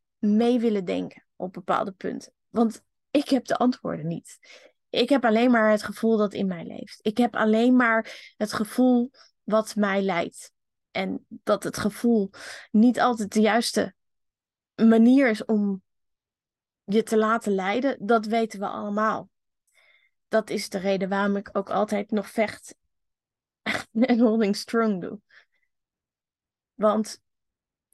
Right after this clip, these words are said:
uiteindelijk is het, denk ik, niet mijn wens om echt dood te gaan. Maar mijn wens is vooral om niet meer te leven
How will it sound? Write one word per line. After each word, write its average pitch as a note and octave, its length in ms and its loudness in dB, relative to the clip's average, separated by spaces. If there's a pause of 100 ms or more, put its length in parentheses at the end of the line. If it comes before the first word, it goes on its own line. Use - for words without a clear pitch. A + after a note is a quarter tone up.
uiteindelijk G#3+ 1000 0 (2000)
is - 540 -4 (840)
het, G#3 180 -10 (140)
denk C4 300 2
ik, B3+ 140 -6
niet A#3 640 2
mijn G#3 320 -2
wens G3+ 460 -8
om G#3 140 -4
echt - 240 -8
dood B3 220 0
te - 80 -12
gaan. - 260 -16 (920)
Maar F#3 420 -2
mijn F#3+ 240 0
wens A#3+ 300 2
is - 200 -10
vooral G3+ 440 -2
om G3+ 320 2
niet B3 300 2
meer A3 240 2
te G#3 120 -4
leven G3 500 -2